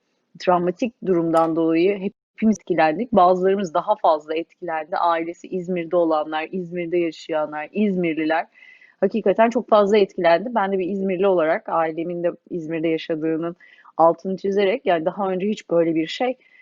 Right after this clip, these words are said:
yaşamamıştık. Ee, ailem yaşamamıştı özellikle. Hakikaten vefat edenlere Allah'tan rahmet, geride kalanlara da sabır diliyoruz. Mucizeler yaşadık, öyle değil mi Semih? Son iki günümüz böyle,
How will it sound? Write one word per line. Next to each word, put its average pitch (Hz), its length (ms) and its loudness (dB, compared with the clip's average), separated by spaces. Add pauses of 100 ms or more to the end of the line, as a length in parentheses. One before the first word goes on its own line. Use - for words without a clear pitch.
(180)
yaşamamıştık. 196 1000 0 (120)
Ee, 156 180 0
ailem 185 500 6
yaşamamıştı 160 880 -8
özellikle. 156 720 -8
Hakikaten 190 680 -8 (360)
vefat 170 440 -4
edenlere 160 580 -2 (440)
Allah'tan 165 380 0
rahmet, 160 440 -4
geride 165 280 -2
kalanlara 160 540 -4
da 165 100 0
sabır 160 320 -4
diliyoruz. 156 600 -6
Mucizeler 190 600 2
yaşadık, 202 500 0
öyle 196 240 0
değil 269 100 -2
mi 240 80 -4
Semih? 170 300 -6
Son 190 320 -8
iki 196 240 -10
günümüz 185 480 -4
böyle, 185 360 2